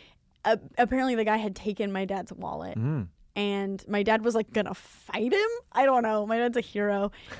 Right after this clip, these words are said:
Speaker 1: And then there was a second guy there with a baseball bat.
Speaker 2: Mm.
Speaker 1: And so my dad's like, "Okay, I guess we're not gonna do that." <laughs> And, um, we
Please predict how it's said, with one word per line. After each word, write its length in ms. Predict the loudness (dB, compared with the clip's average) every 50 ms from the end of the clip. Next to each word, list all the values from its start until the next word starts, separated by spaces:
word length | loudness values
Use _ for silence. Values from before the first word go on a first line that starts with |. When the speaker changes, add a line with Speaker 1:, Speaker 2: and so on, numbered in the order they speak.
| -18 -10 -4
Speaker 1:
And 260 | -2 0 2 2 2 2
then 300 | 2 2 2 2 0 2
there 140 | 2 2 2
was 100 | 2 2
a 40 | -2
second 360 | -4 -4 -4 -4 -4 -6 -4 -4
guy 140 | -2 -2
there 140 | -2 -2 -2
with 120 | -4 -4 -4
a 40 | -6
baseball 480 | -6 -6 -6 -6 -8 -10 -10 -10 -10 -10
bat. 260 | -10 -12 -12 -12 -10 -8 -4
Speaker 2:
Mm. 320 | -4 -2 -2 -4 -4 -8 -12 _ _ _ _ _ _ _ _ _ _ _ _ _ _ _ -14
Speaker 1:
And 320 | -10 -6 -4 -4 -4 -6
so 480 | -6 -6 -4 -2 -2 0 -2 -2 -2 -4 -4
my 100 | -6 -6
dad's 220 | -6 -6 -6 -8
like, 280 | -8 -8 -8 -10 -12 -14 _ -6
"Okay, 880 | -4 -4 -4 -6 -8 -12 -10 -8 -6 -6 -6 -4 -4 -6 -6 -8 -10 -16 _ _ _ _ -12
I 60 | -10
guess 260 | -8 -6 -6 -8 -8 -8
we're 100 | -8 -6
not 200 | -6 -6 -8 -10
gonna 220 | -10 -8 -8 -6
do 200 | -6 -4 -4 -4
that." 460 | -2 -2 -2 -2 -2 -2 -4 -4 -6 -8
<laughs> 680 | _ _ _ _ _ _ _ _ _ _ -14 -4 0 2
And, 600 | 2 2 2 2 2 2 2 0 0 -2 -6 -12 -14 -12
um, 760 | -10 -8 -6 -6 -6 -6 -6 -6 -6 -6 -8 -8 -8 -10 -12 -14 _ _ _ _ _ _ _ _ _ _ _ _ _ _ _ _ _ _ _ -18 -18 -18 -18 _ _ _ _ _ -20 _ _ _ _ _ _ _ -6
we 180 | -2 0 0